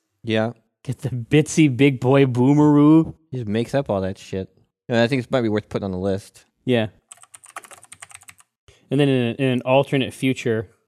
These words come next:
Speaker 2: where you have, like, five hours to rub together, we have the fan fiction thing, too.
Speaker 1: Yeah, that'll happen eventually.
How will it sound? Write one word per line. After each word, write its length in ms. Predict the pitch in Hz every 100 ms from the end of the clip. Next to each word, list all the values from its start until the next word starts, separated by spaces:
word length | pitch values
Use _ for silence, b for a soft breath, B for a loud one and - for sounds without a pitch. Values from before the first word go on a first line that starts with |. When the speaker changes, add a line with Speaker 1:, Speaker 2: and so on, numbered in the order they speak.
| -
Speaker 2:
where 180 | 131 123
you 240 | 110 123
have, 540 | 113 120 120 113 - _ _
like, 300 | 120 107 _ _ _ -
five 400 | - - 127 120
hours 400 | 113 123 117 -
to 120 | 110
rub 220 | 104 104
together, 420 | 107 104 104 101
we 100 | 101
have 220 | 107 107 101
the 240 | 98 101 _ _ -
fan 220 | 131 131
fiction 360 | 113 104 - 101
thing, 240 | 104 101
too. 320 | 95 113 98 101 _ -
Speaker 1:
Yeah, 240 | 120 113
that'll 260 | 120 123 117
happen 580 | 113 104 104 104 110 - _ _
eventually. 680 | - 107 107 - 98 98 107